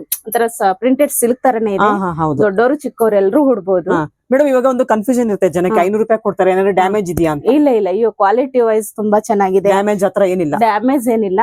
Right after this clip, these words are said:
Speaker 2: ಹ್ಮ್.
Speaker 1: ನಾವು ಹೋಲ್‌ಸೇಲ್ ಆಗಿ ಕೊಡ್ಬೇಕು ಗಿಫ್ಟಿಂಗ್ ಗೆ. ಇವಾಗ ಹಬ್ಬಗಳ ದಸರಾಗೆಲ್ಲ ತಗೊಳ್ತಾರೆ ಅಂತ ಹೇಳಿ
Speaker 2: ಓಕೆ.
Speaker 1: ನಾವು ಹೋಲ್‌ಸೇಲ್ ಕೊಡ್ತಾ ಇದೀವಿ.
Speaker 2: ಓಕೆ. ಮೇಡಮ್, ಒಂದೊಂದೇ ಓಪನ್ ಮಾಡ್ತಾ ಹೋಗೋಣ. ಒಂದೊಂದ್
Speaker 1: ಹಾ.
Speaker 2: ಡಿಸೈನ್ ಅಲ್ಲಿ ಒಂದೊಂದ್ ಸಾರಿ ಓಪನ್ ಮಾಡೋಣ.
Speaker 1: ಹ್ಮ್.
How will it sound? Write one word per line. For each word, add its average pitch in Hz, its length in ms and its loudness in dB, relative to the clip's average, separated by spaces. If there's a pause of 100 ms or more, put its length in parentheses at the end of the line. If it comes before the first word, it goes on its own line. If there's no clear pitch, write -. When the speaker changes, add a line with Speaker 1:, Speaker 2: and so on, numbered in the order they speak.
(180)
Speaker 2:
ಹ್ಮ್. 175 260 -8
Speaker 1:
ನಾವು 208 260 2 (200)
ಹೋಲ್‌ಸೇಲ್ 254 400 0
ಆಗಿ 254 100 -4
ಕೊಡ್ಬೇಕು 214 460 0
ಗಿಫ್ಟಿಂಗ್ 208 500 0
ಗೆ. 190 160 0
ಇವಾಗ 196 260 0 (500)
ಹಬ್ಬಗಳ 214 420 0
ದಸರಾಗೆಲ್ಲ 202 580 0
ತಗೊಳ್ತಾರೆ 190 480 0
ಅಂತ 170 240 -10
ಹೇಳಿ 208 200 2
Speaker 2:
ಓಕೆ. 269 120 0
Speaker 1:
ನಾವು 196 240 -2 (180)
ಹೋಲ್‌ಸೇಲ್ 180 480 0
ಕೊಡ್ತಾ 175 320 -4
ಇದೀವಿ. 170 340 -8
Speaker 2:
ಓಕೆ. 165 240 -4 (500)
ಮೇಡಮ್, 262 180 2
ಒಂದೊಂದೇ 247 280 2
ಓಪನ್ 233 240 0
ಮಾಡ್ತಾ 220 200 0
ಹೋಗೋಣ. 196 200 0
ಒಂದೊಂದ್ 190 240 0
Speaker 1:
ಹಾ. 190 60 0
Speaker 2:
ಡಿಸೈನ್ 240 200 0
ಅಲ್ಲಿ 285 120 0
ಒಂದೊಂದ್ 196 240 0
ಸಾರಿ 208 180 0
ಓಪನ್ 185 280 0
ಮಾಡೋಣ. 147 240 -2 (280)
Speaker 1:
ಹ್ಮ್. 190 140 -2